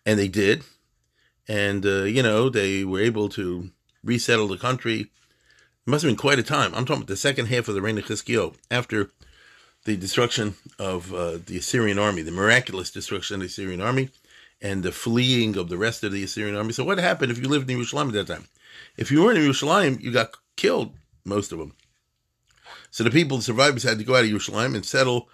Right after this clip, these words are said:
or resettle the, the land and take over the farms. Y-, do you get what I'm saying? It's, it's a little bit like what it was like for the tribe of Benjamin after the Pelegish Begiva, you know, six hundred were left. There was a lot of land to take over and resettle.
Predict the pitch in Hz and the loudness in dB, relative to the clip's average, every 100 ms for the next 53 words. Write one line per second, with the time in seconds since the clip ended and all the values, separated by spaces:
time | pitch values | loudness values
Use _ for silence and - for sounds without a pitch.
0 | _ - 92 127 - 117 104 92 90 85 | _ -6 -2 0 2 2 2 2 -2 -2
1 | 85 85 107 156 165 101 85 120 104 92 | -4 -2 0 0 0 -4 -2 -2 -2 -4
2 | - 135 147 160 139 _ _ _ - - | -4 0 0 0 -6 _ _ _ -20 -20
3 | - _ - - 160 151 196 220 226 208 | -20 _ -18 -10 -6 -2 2 4 4 4
4 | 202 214 143 - - - 135 - 147 135 | 2 2 -2 -12 -8 -6 -6 -4 -4 0
5 | 151 165 247 185 175 156 196 175 - - | 0 2 2 2 0 0 2 2 0 -12
6 | _ _ _ - 127 143 131 147 139 123 | _ _ _ -2 2 2 2 0 0 -4
7 | 120 135 139 117 135 180 147 113 110 117 | 0 2 2 0 0 0 2 0 0 0
8 | - 107 101 92 113 127 123 110 117 165 | 0 -2 -2 -4 0 0 0 -2 0 0
9 | 113 90 107 107 113 - 131 - 127 127 | 0 -2 -2 -2 -4 -6 -6 -4 -2 -2
10 | 131 147 - - - _ _ _ _ 104 | 0 0 -2 -4 -20 _ _ _ _ -6
11 | 110 135 156 131 185 180 120 107 - 98 | 0 2 2 2 0 0 -2 -4 -2 -2
12 | 104 107 _ - 101 110 127 165 135 82 | -2 -4 _ -10 -6 -4 0 2 0 -2